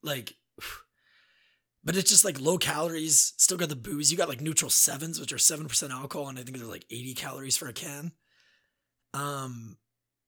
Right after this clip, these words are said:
and then one of my coworkers introduced me to White Claw. She just gave me one, um,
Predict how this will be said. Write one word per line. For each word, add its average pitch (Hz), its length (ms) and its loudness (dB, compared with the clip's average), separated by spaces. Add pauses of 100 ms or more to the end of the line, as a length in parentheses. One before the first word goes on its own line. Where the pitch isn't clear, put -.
and 151 100 0
then 190 80 4
one 233 80 4
of 233 60 0
my 170 100 2
coworkers 151 960 2 (460)
introduced 156 460 2
me 165 60 -6
to 131 60 -6
White 143 220 -4
Claw. 135 300 -6
She 139 160 0
just 131 200 0
gave 135 200 -4
me 139 120 -6
one, 120 420 -10 (540)
um, 117 640 -10